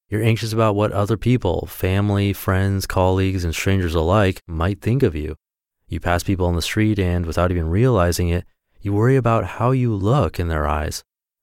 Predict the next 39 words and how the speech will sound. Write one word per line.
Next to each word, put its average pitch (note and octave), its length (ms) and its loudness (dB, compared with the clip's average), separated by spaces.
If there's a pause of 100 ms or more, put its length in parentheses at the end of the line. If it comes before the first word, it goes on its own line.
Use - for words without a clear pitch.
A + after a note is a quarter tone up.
(160)
You A2+ 140 0
worry B2+ 140 4
about C3+ 180 2
your B2 100 2
responsibilities A#2 880 0
at F#2 140 0
work, G#2 520 0
emails, F#2+ 720 -2
meetings, F#2 600 0
paperwork, F2 600 -2
et - 80 -6
cetera, F2+ 460 0 (440)
and F#2 60 -4
all G#2+ 180 2
the C3 60 2
obligations A#2+ 640 0
you G#2+ 140 -2
have A2 220 0
in A#2 80 -2
your G#2+ 120 -2
personal A#2 480 -2
life, D#2 340 -4 (220)
family, G2+ 680 0
meals, G2 760 0
bills, G2 400 2
et G2+ 80 0
cetera. G2 480 0 (600)
And A2+ 240 2
you A#2+ 100 4
have A#2+ 200 4
this A2+ 140 -2
constant C3 500 0
aching C3 240 0
feeling C3 400 2
that A#2+ 140 2
you're A#2 180 2
not C3+ 240 0
doing A2+ 340 2
enough, F#2+ 640 0